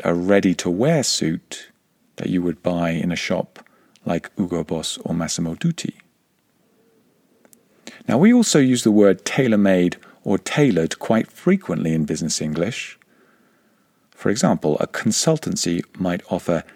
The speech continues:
tailor-made solutions to their clients. At Grattan Communications, we offer tailor-made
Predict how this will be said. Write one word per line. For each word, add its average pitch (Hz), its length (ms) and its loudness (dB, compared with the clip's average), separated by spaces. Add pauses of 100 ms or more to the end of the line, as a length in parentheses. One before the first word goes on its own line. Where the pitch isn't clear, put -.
(320)
tailor-made 127 500 0
solutions 95 680 -2
to - 120 -12
their 85 160 -6
clients. - 680 -10 (1600)
At 87 140 0
Grattan 95 380 0
Communications, 85 920 -4 (360)
we 117 200 2
offer 80 520 -4 (160)
tailor-made 110 800 -2